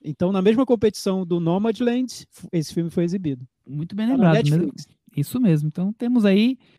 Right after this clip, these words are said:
Speaker 2: filmes para todos os gostos, mas vamos pegar mais pro lado da comédia hoje. Mas antes de, de falar de comédia, de cinema brasileiro, de cinema alemão, de Festival de Veneza,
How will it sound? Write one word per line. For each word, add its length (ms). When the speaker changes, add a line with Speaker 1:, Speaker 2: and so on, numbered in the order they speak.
Speaker 2:
filmes 380
para 240
todos 240
os 80
gostos, 380
mas 140
vamos 360
pegar 300
mais 200
pro 80
lado 120
da 120
comédia 680
hoje. 300
Mas 200
antes 260
de, 220
de 120
falar 220
de 80
comédia, 480
de 100
cinema 200
brasileiro, 640
de 120
cinema 300
alemão, 340
de 80
Festival 300
de 60
Veneza, 600